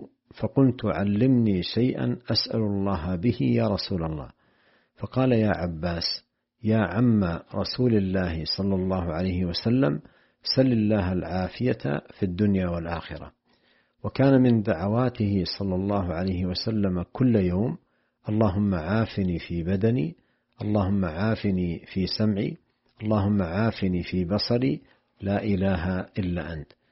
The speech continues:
يقولها في الصباح ثلاثاً وفي المساء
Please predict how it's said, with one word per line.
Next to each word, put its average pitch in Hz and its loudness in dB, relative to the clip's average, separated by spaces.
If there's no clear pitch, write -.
يقولها 101 2
في - -6
الصباح 101 -2
ثلاثاً 117 -4
وفي 107 0
المساء 90 -2